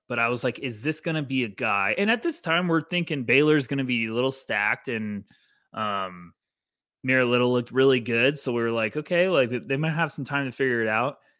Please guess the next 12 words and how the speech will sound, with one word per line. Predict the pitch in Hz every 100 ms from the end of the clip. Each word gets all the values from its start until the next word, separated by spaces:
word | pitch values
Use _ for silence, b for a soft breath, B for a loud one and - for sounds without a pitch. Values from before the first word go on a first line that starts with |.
| _ _ _ _ _ _ _ _ _
And | 131 123
Jacoby | 131 - 143 151
just | 139 127
kept | - 143 -
looking | 127 139 135 123
really | 127 131
intriguing. | 123 - 139 131 123 123
And | 120
I | 117
was | 117
like, | 117 160
"Well, | 165 160